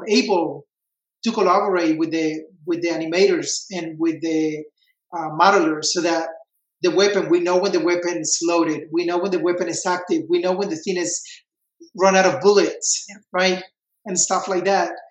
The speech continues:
Speaker 1: So it's not just in environments, it's also in weapons, vehicles, uh, you name it, right? It's, it's all kinds of opportunities where somebody like, like me in my position as a V F X artist get to bring things to life,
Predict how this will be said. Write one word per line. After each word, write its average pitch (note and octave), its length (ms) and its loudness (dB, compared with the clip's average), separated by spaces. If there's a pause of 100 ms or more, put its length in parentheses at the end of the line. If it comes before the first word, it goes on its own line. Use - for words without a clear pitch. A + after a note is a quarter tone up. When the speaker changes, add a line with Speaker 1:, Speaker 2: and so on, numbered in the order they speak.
(140)
Speaker 1:
So - 500 2
it's - 340 2
not A3 460 2
just F#3 640 2
in F3+ 80 -4
environments, F#3 580 0
it's E3+ 140 -4
also F3 240 -4
in D#3+ 160 -6
weapons, G3 520 -2
vehicles, F#3+ 800 -2 (340)
uh, D#3 300 0 (400)
you G3 140 0
name - 220 2
it, - 100 -8 (340)
right? F3 180 0
It's, E3 200 0
it's - 180 0
all G3 160 4
kinds F#3 240 0
of F#3+ 120 0
opportunities F3+ 800 0 (360)
where D#3+ 640 0 (220)
somebody F3+ 520 2
like, D#3 280 0
like E3+ 200 -8
me B3 280 2
in E3+ 60 -4
my F3 120 0
position G3 440 -2
as E3 140 -6
a D#3 160 -6
V G#3+ 120 -2
F - 120 -2
X - 180 -4
artist F3 420 -2 (300)
get G3+ 240 2 (160)
to E3 180 -4
bring E3 400 -2 (240)
things E3 240 -2
to F3 60 -2
life, D#3 360 -6